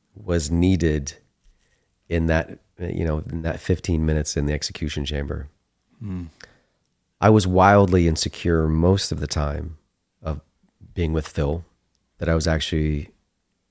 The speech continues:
Speaker 1: helping him in, in any way. And, and so, yeah, it's just, it's this weird feeling of,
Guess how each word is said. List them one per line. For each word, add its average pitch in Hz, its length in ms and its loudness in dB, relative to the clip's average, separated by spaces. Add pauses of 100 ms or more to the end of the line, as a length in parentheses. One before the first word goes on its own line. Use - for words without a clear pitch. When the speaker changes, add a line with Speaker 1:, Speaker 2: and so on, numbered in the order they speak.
(680)
Speaker 1:
helping 90 380 2
him 78 240 2
in, 76 120 -2
in 80 280 -4
any 80 280 -2
way. 78 500 -4 (360)
And, 87 280 -4
and 90 220 -4
so, 85 480 0 (1600)
yeah, 107 400 4
it's - 160 -4
just, - 260 0
it's - 180 -2
this 101 200 -2 (240)
weird 110 680 2 (380)
feeling 107 560 4
of, 85 460 -2